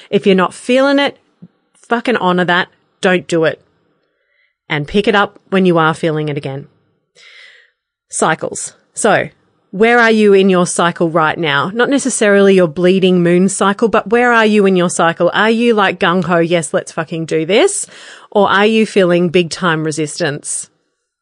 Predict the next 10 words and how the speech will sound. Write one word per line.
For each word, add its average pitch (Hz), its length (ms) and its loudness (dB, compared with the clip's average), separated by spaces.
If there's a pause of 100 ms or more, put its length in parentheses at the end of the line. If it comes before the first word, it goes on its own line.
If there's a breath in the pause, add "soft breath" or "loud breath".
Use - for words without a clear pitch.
(500)
Just - 140 -14
be 349 140 0
okay 339 240 -4
with 330 140 -6
that. 190 200 -8 (1200 loud breath)
There's 202 140 0
no 196 140 2
work 180 360 0
to - 140 -8
do. 294 280 0